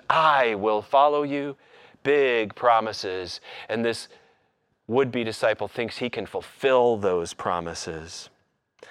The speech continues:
But give him a few nights with Jesus where they're asleep on the ground and they have no place to lay their head but a stone or the hard ground itself, and I wonder how long his passion would last. Idealism says,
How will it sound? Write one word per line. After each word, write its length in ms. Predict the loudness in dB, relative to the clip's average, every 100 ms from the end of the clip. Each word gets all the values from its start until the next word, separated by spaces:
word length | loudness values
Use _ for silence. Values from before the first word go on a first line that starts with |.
| -20 -8
But 100 | -6
give 200 | 0 0
him 180 | 0 -2
a 80 | -2
few 260 | -4 -4 0
nights 540 | 2 2 0 -2 -6
with 160 | -6 -6
Jesus 640 | -4 -2 -2 -2 -4 -2
where 140 | -2
they're 200 | 2 2
asleep 480 | 0 -2 -4 -4 0
on 140 | -2 -2
the 60 |
ground 640 | -2 0 0 0 0 -4 -6
and 140 | -6 -4
they 60 |
have 160 | -2 -2
no 220 | -2 -2
place 320 | 0 -2 -2
to 100 | -4
lay 180 | 0 0
their 180 | 2 0
head 280 | 0 -2 0
but 140 | -2
a 80 | -2
stone 760 | -6 -6 -2 0 0 -4 -8 -16 _ -20 -10
or 80 | -6
the 140 | -4 -2
hard 380 | 2 4 4
ground 320 | 2 0 2 -2
itself, 500 | -6 0 2 2 -2
and 100 | -4
I 140 | -4
wonder 380 | -2 -2 0 0
how 180 | 2 2
long 300 | 2 0 -2
his 220 | -8 -10
passion 520 | -6 -4 -4 -8 -6
would 160 | -6 0
last. 640 | 0 0 -4 -10 -18 -20 _ _ _ _ _ _ _ _ _ _ _ _ -18 -10 0
Idealism 760 | 2 2 4 4 4 2 0 -2
says, 600 | 2 4 6 4 0